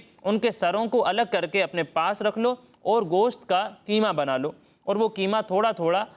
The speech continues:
مختلف پہاڑوں پر رکھ لو، اور اس کے بعد خود بھی کسی پہاڑ پر کھڑے ہو کر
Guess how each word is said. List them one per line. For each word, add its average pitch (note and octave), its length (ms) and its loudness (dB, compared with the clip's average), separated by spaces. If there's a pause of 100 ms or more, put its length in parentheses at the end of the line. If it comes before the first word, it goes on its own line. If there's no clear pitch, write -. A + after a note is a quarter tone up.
(180)
مختلف G#3 460 0
پہاڑوں C#3+ 300 0
پر F3+ 160 -2
رکھ A3+ 140 0
لو، G#3 160 2 (400)
اور F#3+ 160 0
اس G3+ 120 -4
کے A3 60 0
بعد G3+ 180 0
خود A3 160 -2
بھی A3+ 140 0
کسی G3+ 200 0
پہاڑ F3 400 -2
پر G3+ 240 0 (240)
کھڑے G#3+ 280 0
ہو F#3+ 160 2
کر G3 220 0